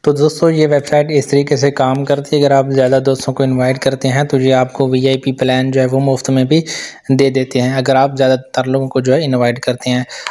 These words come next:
अब दोस्तों ये वेबसाइट, अ, recently दोस्तों काफ़ी मकबूल होती जा रही है और काफ़ी लोग इसके बारे में पूछना चाहते हैं कि भाई ये real है या fake है। तो दोस्तों मैंने अभी इसके ऊपर account बनाया है। ठीक है, मेरे पास पहले से इसमें account नहीं था, मैंने अभी इसमें account बनाया है।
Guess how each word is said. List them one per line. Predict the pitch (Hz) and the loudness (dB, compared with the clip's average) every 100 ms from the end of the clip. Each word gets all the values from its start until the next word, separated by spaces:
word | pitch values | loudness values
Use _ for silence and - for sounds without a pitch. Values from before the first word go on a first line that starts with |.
| - | -4
अब | 156 | -2
दोस्तों | 185 175 180 | 0 -2 0
ये | 180 | 2
वेबसाइट, | 175 165 - 165 160 | 2 0 0 0 2
अ, | 147 131 127 | 2 4 2
recently | 127 - 135 - 151 151 160 | 0 -4 -6 -2 2 2 2
दोस्तों | 156 139 - 147 | 0 -2 0 0
काफ़ी | 139 127 143 | 0 -2 0
मकबूल | 131 131 135 135 | 0 -2 0 0
होती | 131 139 | 2 0
जा | 131 123 | 0 0
रही | 123 143 | 0 2
है | |
और | 139 | 2
काफ़ी | 131 127 123 135 | 2 -2 0 0
लोग | 135 | 2
इसके | 135 - 135 | 0 0 0
बारे | 135 135 | 2 0
में | 135 | -2
पूछना | 135 131 127 143 | 0 0 2 0
चाहते | 139 127 | 0 0
हैं | 131 | -2
कि | 131 | 0
भाई | 131 | 0
ये | 131 131 | 0 2
real | 127 127 135 | 2 2 2
है | 135 | 0
या | |
fake | 127 127 131 135 | 0 0 0 -2
है। | 139 - - - - | -6 -12 -16 -16 -4
तो | |
दोस्तों | 151 160 175 | -2 0 0
मैंने | 160 156 156 | 0 0 2
अभी | 147 143 156 | 0 2 0
इसके | 135 - | 0 0
ऊपर | 143 143 | 0 0
account | 135 131 139 135 | 0 0 0 0
बनाया | 131 131 135 | 0 0 0
है। | 139 | 0
ठीक | 131 135 | 0 -2
है, | 156 | 0
मेरे | 139 131 131 | 0 2 0
पास | 135 131 - | 0 -4 -2
पहले | 127 131 | -2 0
से | 135 131 | -2 -4
इसमें | 131 131 | -4 -4
account | 131 131 127 | 0 0 2
नहीं | 120 151 | 0 0
था, | 147 147 | 0 -2
मैंने | 139 131 | -2 0
अभी | 131 135 | 0 0
इसमें | 131 - 127 | 0 0 -2
account | 123 131 135 | 0 0 0
बनाया | 127 117 127 | 0 0 0
है। | 127 131 | 0 -2